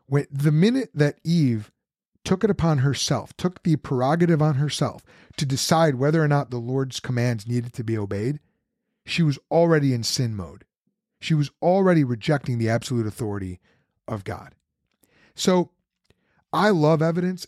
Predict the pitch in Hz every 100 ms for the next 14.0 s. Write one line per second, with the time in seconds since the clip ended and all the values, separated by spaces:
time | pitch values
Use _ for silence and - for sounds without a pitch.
0 | - 139 160 143 156 143 123 - _ _
1 | _ _ _ _ _ _ _ _ _ -
2 | 139 135 135 - 147 143 156 156 139 -
3 | 139 131 123 107 165 170 - - _ 135
4 | 131 123 - - 156 151 131 139 131 147
5 | - 123 110 127 117 110 101 123 156 151
6 | 147 - _ - _ - 143 147 147 -
7 | 131 123 117 113 104 98 98 139 156 156
8 | - - _ _ _ - 117 131 117 117
9 | 117 113 - 113 104 101 95 92 _ _
10 | _ _ _ - 117 127 127 123 107 131
11 | 120 110 - 117 131 160 165 160 113 90
12 | _ 82 90 104 101 117 120 117 - 110
13 | 120 - 113 101 - 117 120 117 110 90